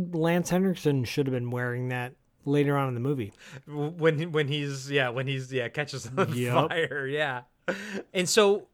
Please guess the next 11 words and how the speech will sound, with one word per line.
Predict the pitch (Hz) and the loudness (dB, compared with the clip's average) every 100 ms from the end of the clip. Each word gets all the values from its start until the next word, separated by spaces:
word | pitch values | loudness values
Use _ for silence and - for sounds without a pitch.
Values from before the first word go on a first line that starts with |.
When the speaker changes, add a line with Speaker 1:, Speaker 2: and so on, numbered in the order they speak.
| _ _ _ _ _ | _ _ _ _ _
Speaker 2:
the | - 156 | -4 -2
fire | - - 247 285 214 | -2 -6 -2 2 2
now | 156 147 143 | 2 0 -2
sets | - - 202 - | -4 -2 -2 -2
off | - 160 165 170 - - | -6 -2 -2 -4 -6 -6
a, | 165 156 147 147 143 139 139 131 | -2 0 0 -2 -2 0 0 -2
a, | 123 _ _ _ | -8 _ _ _
a | 127 | -16
fuse | - 233 262 226 165 156 - 135 | -8 0 0 2 -2 -4 -10 -4
that | 147 131 | -4 -2
then | 175 170 165 160 | -2 -2 -6 -10